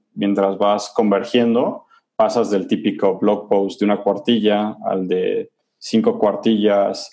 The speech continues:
a la plática de una hora, al libro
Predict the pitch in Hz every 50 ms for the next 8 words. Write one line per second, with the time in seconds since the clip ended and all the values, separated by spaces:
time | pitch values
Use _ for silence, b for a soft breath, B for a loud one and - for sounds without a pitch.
0 | _ - 107 104 98 98 95 95 92 - - - 107 110 104 - 110 98 - 98
1 | 98 98 101 101 104 101 104 107 107 104 104 104 104 107 110 107 - b b b
2 | b b b b - 110 104 107 110 113 123 123 117 110 104 104 101 101 101 101
3 | 101 101 104 _